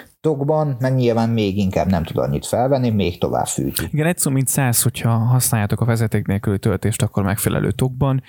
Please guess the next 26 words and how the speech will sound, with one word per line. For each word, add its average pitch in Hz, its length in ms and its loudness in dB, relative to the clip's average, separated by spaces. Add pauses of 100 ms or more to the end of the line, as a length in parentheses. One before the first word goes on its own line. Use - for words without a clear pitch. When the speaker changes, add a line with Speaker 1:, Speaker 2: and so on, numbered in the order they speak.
(340)
Speaker 2:
nyilván 107 320 0
megfelelő 107 440 0
minősített, 104 640 -2
ö, 98 140 0
eszközt - 560 0
érdemes 127 380 0
használni, 110 600 0 (340)
és - 300 2
nem 92 180 2
érdemes 95 380 2
túltolni 95 460 0
a 95 80 0
töltőfejjel - 680 0
maga 101 220 0
a - 40 2
vezeték - 400 -2
nélküli 87 460 0 (320)
padot 87 360 -2
egyébként, - 540 0
mert, - 260 0
mert - 180 -2
nyilván - 260 0
az 78 120 0
sem - 220 0
tesz - 260 0
jót - 340 0